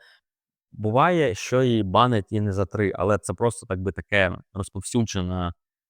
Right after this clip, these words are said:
е, умова, що коли вже три додатки блокуються, то, скоріше за все, і блокується весь аккаунт.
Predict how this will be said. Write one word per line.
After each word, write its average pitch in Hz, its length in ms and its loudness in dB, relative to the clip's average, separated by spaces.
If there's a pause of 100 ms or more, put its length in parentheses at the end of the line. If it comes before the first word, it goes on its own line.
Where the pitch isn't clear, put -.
(140)
е, 87 220 -2 (1080)
умова, 139 440 4
що - 260 0
коли 117 280 2
вже 101 120 -2
три 101 160 0
додатки 95 380 0
блокуються, 104 640 -2
то, - 60 -14
скоріше 110 280 -6
за 95 60 -2
все, 113 280 -2
і 98 60 -2
блокується 92 440 -6
весь 85 160 -8
аккаунт. 92 380 -10